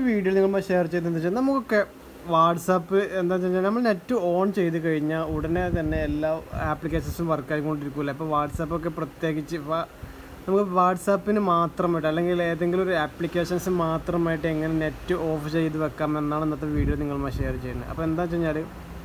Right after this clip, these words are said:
നമ്മൾ നെറ്റ് on ചെയ്ത് കഴിഞ്ഞ് കഴിഞ്ഞാൽ നമ്മളെ WhatsApp-ഉം എല്ലാ ബാക്കിയുള്ള കാര്യങ്ങളൊക്കെ ഓട്ടോമാറ്റിക്കായിട്ട്, ഏഹ്, നെറ്റിൽ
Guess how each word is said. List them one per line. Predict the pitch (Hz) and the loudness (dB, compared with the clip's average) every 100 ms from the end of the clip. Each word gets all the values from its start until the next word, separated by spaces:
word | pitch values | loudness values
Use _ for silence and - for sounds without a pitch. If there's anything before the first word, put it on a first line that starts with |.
| - - - - - - - - 160 | -12 -14 -14 -14 -14 -14 -14 -6 0
നമ്മൾ | 175 196 | 2 4
നെറ്റ് | 190 - 196 185 | 2 2 4 4
on | 180 175 | 4 2
ചെയ്ത് | 180 175 180 | 2 2 2
കഴിഞ്ഞ് | 170 170 | 2 2
കഴിഞ്ഞാൽ | 165 170 170 | 2 2 2
നമ്മളെ | 165 165 165 | 2 2 4
WhatsApp-ഉം | 160 156 165 151 165 156 156 | 2 2 -2 -2 0 0 0
എല്ലാ | 156 151 | 0 0
ബാക്കിയുള്ള | 151 151 160 156 | 0 -2 -2 0
കാര്യങ്ങളൊക്കെ | 151 151 151 - 156 147 | 0 0 -4 -4 -6 -4
ഓട്ടോമാറ്റിക്കായിട്ട്, | 135 151 147 156 151 147 139 160 156 156 147 | -4 -2 -2 -2 -2 -2 -4 -6 -8 -6 -4
ഏഹ്, | 147 139 139 135 135 - - - - 156 | -4 -4 -4 -4 -6 -8 -10 -12 -6 -6
നെറ്റിൽ | 143 165 | -4 -4